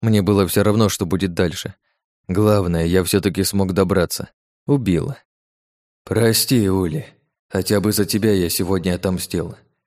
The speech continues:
И ты, Изи, не обижайся, если что». Вздрогнув от удара в спину, я дёрнулся,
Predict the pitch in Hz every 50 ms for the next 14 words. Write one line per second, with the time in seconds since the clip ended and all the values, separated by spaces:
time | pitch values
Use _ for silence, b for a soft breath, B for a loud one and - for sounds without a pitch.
0 | _ _ _ _ - 90 101 98 - 123 113 95 82 87 92 90 85 80 104 120
1 | - _ - 98 101 101 98 117 120 113 123 113 98 - - 90 85 82 - -
2 | 90 82 - - 80 - - - _ _ _ _ _ _ _ _ _ _ _ _
3 | _ _ _ _ _ _ _ - 95 85 80 123 135 143 151 156 147 - - -
4 | 131 120 113 117 113 113 101 - - - 92 90 95 113 - _ _ _ _ _
5 | - 98 107 104 92 98 92 87 90 95 90 - - 107